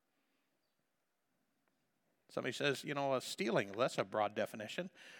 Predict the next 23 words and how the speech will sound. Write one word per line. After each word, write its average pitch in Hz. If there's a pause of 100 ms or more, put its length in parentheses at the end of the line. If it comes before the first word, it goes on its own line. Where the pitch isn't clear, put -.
(240)
Uh, 123
how 127
about 143
stealing 160
time 156
from 113
your 120
employer?" - (2000)
I -
mean, 131
you 131
take 233
that, -
I'm 131
gonna 247
mess -
with 196
you 110
a 101
little 101
bit 95
here. 110 (320)
<laughs> -